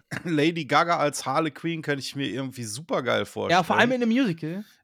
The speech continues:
Speaker 1: Äh, dann auch noch in einem Musical. Ähm, ich, ich freu mich auch auf den Film. Ich weiß nicht, ob ich ihn mir im Kino angucke, aber, ähm, ich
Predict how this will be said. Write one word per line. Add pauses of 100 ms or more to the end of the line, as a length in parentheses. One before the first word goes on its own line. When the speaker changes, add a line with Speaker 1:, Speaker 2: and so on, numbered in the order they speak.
(140)
Speaker 1:
Äh,
dann
auch
noch
in
einem
Musical. (100)
Ähm, (920)
ich, (300)
ich
freu
mich
auch
auf
den
Film.
Ich
weiß
nicht,
ob
ich
ihn
mir
im
Kino
angucke, (140)
aber,
ähm, (640)
ich